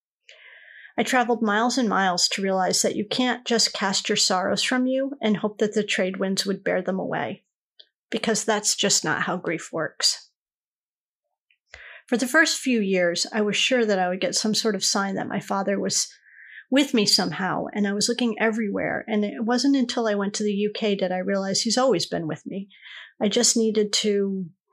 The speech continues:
I don't know, clean out some of the grief in the rooms of my soul in order to make room for the good memories to fill in. So now, this anniversary is a day I remember, but it's different. I try to celebrate my father's life and my relationship with him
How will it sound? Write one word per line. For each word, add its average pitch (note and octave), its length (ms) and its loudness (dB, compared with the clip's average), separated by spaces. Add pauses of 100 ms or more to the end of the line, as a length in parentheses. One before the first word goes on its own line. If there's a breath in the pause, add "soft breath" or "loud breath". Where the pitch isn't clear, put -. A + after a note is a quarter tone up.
(560 loud breath)
I G#3+ 100 -2
don't G#3 160 2
know, F3 140 0
clean A3 340 0
out G3+ 280 0
some G#3+ 260 2
of G3+ 140 0
the G3+ 80 0
grief G3+ 400 -2
in G3+ 100 2
the F#3 100 0
rooms F#3+ 300 2
of G3+ 140 -2
my G3 100 0
soul F#3+ 460 0
in G3+ 100 0
order G3 260 0
to F#3+ 60 -2
make F#3+ 260 -2
room G3+ 220 2
for G#3+ 120 -2
the G3 120 -4
good G3+ 240 -2
memories F3 480 -2
to G3+ 100 -4
fill F#3 300 -4
in. F3 200 -6 (920 loud breath)
So - 240 2
now, A3 600 0 (240)
this C4+ 300 4
anniversary G3 600 0
is F#3+ 140 0
a F#3+ 80 -2
day G#3 200 2
I G#3 60 0
remember, F#3+ 720 0 (120)
but A#3 120 -2
it's B3 180 0
different. - 440 -2 (540 loud breath)
I B3 60 0
try D#4 220 2
to D#4+ 100 2
celebrate G#3 460 2
my F#3+ 160 -2
father's G3 440 0
life E3 300 -2 (100)
and A3 120 2
my G#3+ 80 2
relationship G#3+ 720 0
with G#3 160 -4
him F#3+ 200 -2